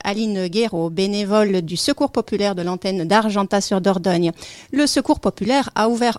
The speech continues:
en mai deux mille vingt-trois une boutique située zone de l'Hospital. Depuis, une dizaine de bénévoles se relaient afin de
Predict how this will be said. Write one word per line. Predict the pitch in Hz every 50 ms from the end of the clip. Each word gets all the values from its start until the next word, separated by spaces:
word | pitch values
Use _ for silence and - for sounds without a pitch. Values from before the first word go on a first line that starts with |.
| -
en | - 196
mai | 185 196 247 269 247
deux | 208 196 208
mille | 214 254 254 233
vingt-trois | 196 220 226 220 - 220 - - - 185 190 - - - - - _
une | - 254 240 220
boutique | 196 214 208 - 277 -
située | - - 196 - - 180 208 254 247
zone | 208 180 220 254 262
de | 233 240
l'Hospital. | 214 220 214 - - - 185 - - 165 156 151 151 190 - - - - - - -
Depuis, | - 202 220 - - 226 247 294 -
une | - 220 196 190 180
dizaine | 165 190 233 220 226 220 208 190
de | 185 165
bénévoles | - 180 175 170 170 160 180 190 247 262
se | - - - 226
relaient | 214 208 185 175 165 170 208 269 - -
afin | 208 220 208 - - 190 202 240
de | 226 202 196 190